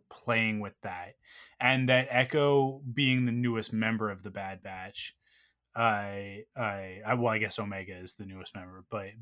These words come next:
but, uh, prior to that, right? That, like, he's still, he is still trying to find his niche within the team,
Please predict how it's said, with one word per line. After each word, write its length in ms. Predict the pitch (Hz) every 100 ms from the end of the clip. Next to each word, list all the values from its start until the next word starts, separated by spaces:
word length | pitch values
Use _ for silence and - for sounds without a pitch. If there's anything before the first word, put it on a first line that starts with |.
| 117
but, 260 | 127 104 101 _ -
uh, 160 | 107 98
prior 320 | - 120 101 95
to 120 | 107
that, 240 | 90 90 117
right? 300 | 104 101 110 - - - -
That, 260 | 147 156 160
like, 140 | 151
he's 340 | 135 180 175 -
still, 760 | - - 165 160 151 139 120 _ _ _ _ _
he 260 | - 175 170
is 140 | 160
still 260 | - 165 147
trying 380 | - 131 127 120
to 80 |
find 680 | - - 117 113 110 110 104 _ _ _ _ _
his 400 | - 147 123 113
niche 440 | 110 113 120 -
within 360 | 117 107 117 107
the 80 | 98
team, 460 | - 104 135 170